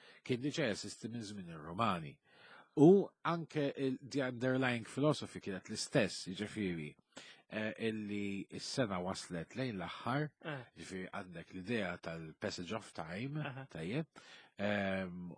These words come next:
Speaker 1: u ta-, tal-mewt, lingering,
Speaker 2: Aha.
Speaker 1: tajjeb, imma mbagħad ukoll għandek it-tama tal-ġejjieni. Tajjeb, għax kienu ukoll ifakru sa-, sa-, eh, eh, iż-, kien żmien illi inti tibda titfa' iż-żerrija.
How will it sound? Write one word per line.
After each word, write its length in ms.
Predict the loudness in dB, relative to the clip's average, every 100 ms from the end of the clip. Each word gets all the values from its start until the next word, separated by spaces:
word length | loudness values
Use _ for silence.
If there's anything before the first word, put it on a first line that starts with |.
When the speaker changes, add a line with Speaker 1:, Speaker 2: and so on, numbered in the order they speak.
| -8
Speaker 1:
u 100 | -2
ta-, 220 | 0 0
tal-mewt, 840 | -2 -4 -2 -2 -2 -2 -4 -10 -16
lingering, 720 | -8 -6 -6 -6 -8 -6 -6 -8 -14 _ _
Speaker 2:
Aha. 120 | -6
Speaker 1:
tajjeb, 260 | -2 -2 -2 -6 -20 -18 -6
imma 220 | 0 0
mbagħad 260 | 2 2 0
ukoll 220 | -4 -2
għandek 260 | -4 -6 -6
it-tama 440 | -6 -4 -4 -4
tal-ġejjieni. 760 | -6 -6 -4 -2 0 0 0 -6 -14 _ _ _ _ -8
Tajjeb, 200 | -6 -4
għax 160 | -6
kienu 220 | -4 -2
ukoll 400 | 0 2 2 0
ifakru 840 | -4 -2 -4 -4 -6 -4 -4 -6 -8
sa-, 140 | -8 -10 -10
sa-, 200 | -8 -6
eh, 300 | -4 -2 -2
eh, 320 | -4 -2 -2 -4 -4
iż-, 340 | -6 -6 -12 -4
kien 220 | -4 -2
żmien 480 | -4 -6 -4 -6 -4
illi 220 | -4 -2
inti 240 | -2 -4
tibda 420 | -6 -6 -4 -4 -4 -8 -20 -20 -12
titfa' 500 | -12 -10 -8 -4 -4
iż-żerrija. 640 | -6 -8 -6 -2 0 0